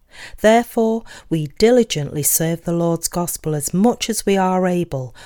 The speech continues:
until the last catastrophe manifests. It would be a great blessing if we understand God's will and serve the gospel of the water and the Spirit according to the Lord's pleasure.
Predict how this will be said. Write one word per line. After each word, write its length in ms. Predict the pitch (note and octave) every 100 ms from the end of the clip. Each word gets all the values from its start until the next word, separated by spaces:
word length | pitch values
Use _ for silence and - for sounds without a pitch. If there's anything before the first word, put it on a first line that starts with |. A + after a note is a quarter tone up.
| -
until 300 | E3 - E3
the 160 | D#3 D#3+
last 460 | E3+ G#3 - -
catastrophe 920 | - F#3 - G#3 G3+ - - G3 - F#3+
manifests. 1000 | F3+ F3 E3+ - D3 - - - - - _ _ - - -
It 260 | B3 A#3 -
would 160 | A3+
be 120 | G3
a 100 | F#3+
great 520 | F3 - A3 A#3 - -
blessing 540 | G#3+ G#3 - D#3 D3+
if 220 | D#3+ -
we 160 | F3 E3+ -
understand 720 | G#3+ A3 A3 - G3 G3 F#3+
God's 400 | - F#3 - -
will 280 | F#3 F#3 F3+ - - -
and 160 | D#3+
serve 400 | - - G#3 A3
the 100 | -
gospel 460 | - F#3+ - - F3
of 100 | -
the 80 | E3
water 540 | F3 G3+ G3+ - G#3
and 160 | G3+ G3
the 80 | F#3+
Spirit 560 | - F3+ D#3+ D3 - - -
according 580 | D#3+ - - G3+ G3+ G3+ G3
to 120 | F3
the 140 | E3+
Lord's 480 | E3+ F3 F3+ F3+ -
pleasure. 560 | - E3 D#3+ - C3+